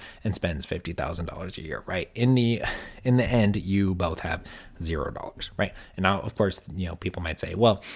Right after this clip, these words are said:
the goal isn't to just have as much money as possible. The goal is to use your money as a tool to get all of the things that you want and, and, and, uh, the, the experiences and to live the life of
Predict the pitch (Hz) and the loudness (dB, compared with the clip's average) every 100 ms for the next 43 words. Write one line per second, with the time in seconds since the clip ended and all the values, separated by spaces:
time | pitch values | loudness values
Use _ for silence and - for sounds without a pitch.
0 | - - _ _ _ _ _ - 113 104 | -14 -16 _ _ _ _ _ -2 2 6
1 | 110 101 95 98 92 92 - - 80 87 | 6 6 2 0 -2 -4 -2 -4 -4 -4
2 | 87 - 90 78 - 156 113 101 98 90 | -4 -4 -6 -4 4 6 6 2 -2 -2
3 | 87 85 80 - 87 82 85 92 82 80 | -2 -4 -4 -6 -6 -6 -4 -2 -2 -2
4 | 78 104 92 92 82 80 - - - - | 0 0 0 0 -2 -4 -6 -8 -6 6
5 | 143 - 104 - 98 90 92 85 87 87 | 8 8 6 0 -4 -2 -2 -2 -6 -6
6 | 90 87 85 92 - - 69 92 101 90 | -6 -4 -6 -4 -4 -4 -4 -2 0 0
7 | 85 82 73 95 90 - - 98 87 80 | -2 -4 -4 -4 -4 -8 -8 -6 -4 -6
8 | - - - - - _ _ 120 104 113 | -12 -16 -18 -20 -20 _ _ 0 2 2
9 | 92 - 156 120 101 98 92 95 104 107 | 0 0 2 4 2 0 -2 -2 -2 0
10 | 123 104 95 95 98 - | 0 0 0 0 -2 -6